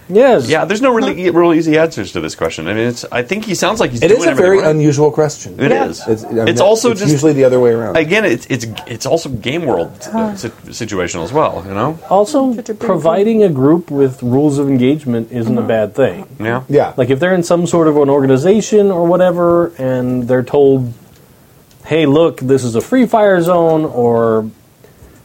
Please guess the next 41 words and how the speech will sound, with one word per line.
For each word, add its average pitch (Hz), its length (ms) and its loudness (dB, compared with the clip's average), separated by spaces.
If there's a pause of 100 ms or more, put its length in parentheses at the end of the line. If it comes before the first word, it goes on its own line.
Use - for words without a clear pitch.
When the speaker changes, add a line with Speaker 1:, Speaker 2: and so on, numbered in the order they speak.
(200)
Speaker 1:
the 127 60 -2
s-, - 320 -12
specific 143 440 0
group 139 220 0
you're 143 120 4
after, 185 440 2
you 151 140 2
can 110 180 -6
do 139 100 2
what 139 200 0
you 123 60 -6
need 123 160 -2
to 117 60 -4
do. 196 580 2 (920)
Uh, 117 260 -4 (200)
even 180 380 2
Wild 170 300 4
West 294 260 0
style, 127 440 2
having 139 340 0
a 139 80 4
wanted 131 560 0
dead 147 160 4
or 151 100 4
alive 156 440 2
poster. 143 600 -6
Speaker 4:
Mm-hmm. - 760 -16
Speaker 3:
Right. - 200 -2 (200)
Speaker 1:
You 131 120 -6
know? 113 280 -8 (1080)
Speaker 2:
But 147 100 -4
even 311 180 2
Tombstone, 226 540 0
you 95 80 -4
had 135 80 -2
to 101 80 -6
turn 147 200 -2
your 104 100 0
weapons 104 380 -2
in, 85 220 -6
right? 110 300 -6